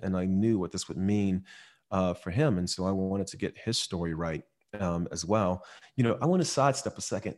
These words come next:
There, I, you know, I've never thought about this, but there must be other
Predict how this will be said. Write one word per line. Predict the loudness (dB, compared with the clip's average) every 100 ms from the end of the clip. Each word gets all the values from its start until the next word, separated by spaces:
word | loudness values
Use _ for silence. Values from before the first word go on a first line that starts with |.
| -2
There, | -2 -2 -6
I, | -4
you | 2
know, | 2 2
I've | 0
never | 2 0
thought | 2 6 6
about | 6 2 0
this, | -4
but | -2 2
there | 4
must | 4 4 2 2
be | 0 2
other | 2 2 2 0